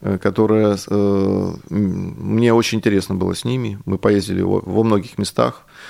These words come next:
просто в Африке, там вообще в глубинках таких вообще. Причём это люди слушали всю классику, там всё прочее.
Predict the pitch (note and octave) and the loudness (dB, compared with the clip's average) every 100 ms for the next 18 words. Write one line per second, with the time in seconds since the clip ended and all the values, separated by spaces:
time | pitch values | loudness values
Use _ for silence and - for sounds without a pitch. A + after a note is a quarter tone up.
0 | - - G2+ - G#2 G2 F#2+ F2+ F2+ F2+ | -20 0 0 2 0 2 2 -2 -2 2
1 | A#2+ G#2 - F2+ G2 F#2+ F2+ F#2+ F2 - | 2 0 -6 -4 -2 -2 -4 -4 -6 -6
2 | - - - - F2+ F2 A#2 G#2 A#2 G2 | -12 -14 -18 -12 -8 2 4 4 2 2
3 | - G#2+ - A#2 F#2 F2+ F#2 F#2+ - G#2+ | -2 -4 -2 -4 -4 -4 -6 -6 0 0
4 | F2+ F#2+ A2+ A#2+ F#2+ A2+ - F#2 D#2+ F2+ | 0 0 0 0 0 -2 -2 -4 -4 -8
5 | - A2 A2 - - D#2+ - - - F#2 | 0 2 2 -4 -8 -8 -8 -8 -4 -4
6 | - | -6